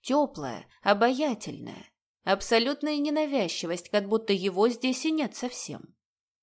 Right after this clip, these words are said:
Идёт себе тихонько мимо стеллажа, рассматривает внимательно корешки книг, будто и её здесь тоже нет. И никакой такой неловкости, судя по всему,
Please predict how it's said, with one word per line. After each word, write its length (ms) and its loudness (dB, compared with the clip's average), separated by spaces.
Идёт 420 2
себе 320 -2
тихонько 560 -2
мимо 280 0
стеллажа, 680 -2
рассматривает 880 2
внимательно 580 0
корешки 460 -4
книг, 440 -10
будто 500 0
и 240 4
её 280 4
здесь 360 -2
тоже 380 0
нет. 440 -6
И 100 4
никакой 440 2
такой 320 2
неловкости, 800 -2
судя 320 -2
по 120 -4
всему, 520 -4